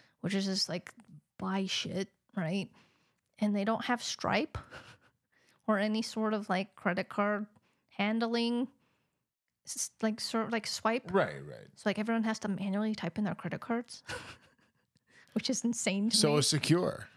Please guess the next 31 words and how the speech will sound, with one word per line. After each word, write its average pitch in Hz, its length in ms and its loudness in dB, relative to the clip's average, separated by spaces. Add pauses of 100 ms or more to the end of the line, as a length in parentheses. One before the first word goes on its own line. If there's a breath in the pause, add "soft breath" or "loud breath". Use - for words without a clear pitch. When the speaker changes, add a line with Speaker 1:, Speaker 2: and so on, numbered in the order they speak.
(140)
Speaker 1:
So 294 300 4
secure 277 600 2
and 247 220 0
just, 233 160 -2
like, 233 140 2
an 240 60 4
insanely 233 840 2
hours-long 226 760 2 (520)
line. 220 640 2
And 247 160 4
it's 254 180 -2
not 269 220 4
like 262 120 0
something 254 300 0
went 233 160 2
down. 254 300 2
That's, 226 260 2
like, 220 160 0
the 226 80 2
system 233 400 0
they 202 140 2
had. 190 400 2 (720 soft breath)
So - 180 2
it's, 208 200 0
like, 208 380 2 (180)
crazy. 220 840 2 (640 soft breath)
It's - 120 -6
a 233 60 0
horribly 262 400 2
planned 247 320 2
event, 220 460 2